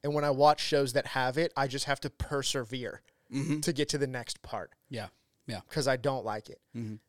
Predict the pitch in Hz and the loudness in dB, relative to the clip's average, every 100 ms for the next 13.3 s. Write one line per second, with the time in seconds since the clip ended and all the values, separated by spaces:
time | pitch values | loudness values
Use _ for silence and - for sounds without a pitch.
0 | _ _ _ _ - 131 120 107 98 _ | _ _ _ _ -4 -4 -4 -10 -16 _
1 | _ _ _ _ _ _ _ _ _ _ | _ _ _ _ _ _ _ _ _ _
2 | _ _ _ 170 165 165 175 156 143 135 | _ _ _ -2 0 -2 0 0 0 -6
3 | 117 - _ _ _ _ _ _ _ 135 | -12 -16 _ _ _ _ _ _ _ -2
4 | 123 - 196 190 151 135 123 110 _ - | 0 4 6 6 4 0 -2 -12 _ -2
5 | 143 - - _ _ _ _ _ _ _ | -2 -2 -8 _ _ _ _ _ _ _
6 | _ _ _ 147 139 _ _ _ _ _ | _ _ _ -2 -2 _ _ _ _ _
7 | - 214 190 156 147 147 143 131 127 120 | 8 10 8 4 4 8 8 6 2 0
8 | 117 110 - _ - 135 101 - _ - | -4 -6 -14 _ -8 -6 -6 -12 _ 6
9 | 156 151 143 143 147 147 131 135 - 123 | 6 6 0 4 4 4 2 0 0 2
10 | 131 131 131 117 - _ _ - 113 135 | 2 2 -2 -6 -14 _ _ -18 -2 -2
11 | 127 - - 135 - - 123 101 110 110 | 0 -4 -2 -4 -4 -4 -2 -4 -8 -10
12 | 107 104 104 110 139 143 131 135 131 127 | -8 -10 -8 -4 -4 -4 -6 -6 -4 -4
13 | 120 120 | -4 -8